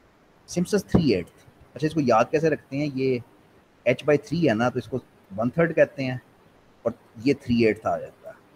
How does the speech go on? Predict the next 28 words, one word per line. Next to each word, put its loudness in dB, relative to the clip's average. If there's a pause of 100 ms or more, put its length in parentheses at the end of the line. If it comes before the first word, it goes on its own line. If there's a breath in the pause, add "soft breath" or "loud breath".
(200)
तो -16
ये -2
Simpson's -10
three -8
eighth -16
rule -12
होता -20
है। -20 (1200)
ये 0
सिर्फ -2
उस -4
वक्त -2
इस्तेमाल 2
हो 2
सकता -2
है -2 (1800)
जब 2 (2250)
तुम्हारे 4
intervals 2
divisible 2
by 2
three -6
होए। -8 (760)
Can -4
only -2
be -4 (200)
used -4 (220)
if -4